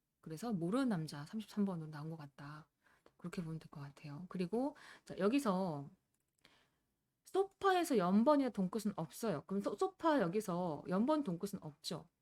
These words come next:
근데 문제는 뭐예요? 구간이 몰렸죠. 이렇게 몰리죠. 이게 다른 의미로 이렇게 준다.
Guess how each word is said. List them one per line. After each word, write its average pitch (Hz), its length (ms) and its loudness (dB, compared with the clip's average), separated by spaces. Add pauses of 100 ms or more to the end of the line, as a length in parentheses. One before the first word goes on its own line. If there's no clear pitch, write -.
(100)
근데 196 280 2
문제는 185 440 0
뭐예요? 151 460 -6 (380)
구간이 208 240 0
몰렸죠. 151 500 -6 (1900)
이렇게 220 320 -2
몰리죠. 143 400 -12 (1700)
이게 208 180 2
다른 277 340 4
의미로 196 640 2
이렇게 175 240 -6
준다. 147 560 -8